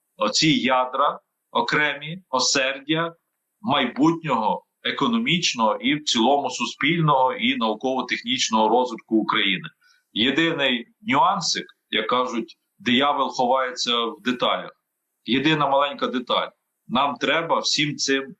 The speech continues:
вміти скористатись. Вміти скористатись після війни.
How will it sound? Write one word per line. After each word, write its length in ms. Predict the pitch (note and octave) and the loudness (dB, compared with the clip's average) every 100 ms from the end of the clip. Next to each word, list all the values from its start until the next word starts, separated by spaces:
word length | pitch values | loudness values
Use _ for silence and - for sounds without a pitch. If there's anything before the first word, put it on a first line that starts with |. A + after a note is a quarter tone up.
| F#2+ G2 | -18 -6
вміти 340 | B2+ D#3 C#3 | -2 0 0
скористатись. 1040 | B2 - B2 B2 - A#2 - - - - _ _ _ _ _ | -2 0 0 -2 0 0 0 -6 -14 -14 _ _ _ _ _
Вміти 400 | F2 A#2 D3+ D3 | -6 -2 0 0
скористатись 800 | A2 - A#2 A2 E3+ E3 B2+ B2+ - | 0 2 0 0 2 0 -2 -8 -2
після 320 | D3+ - C3 | -2 0 0
війни. 460 | A#2 A#2+ A#2 F#2 | 0 0 -2 -4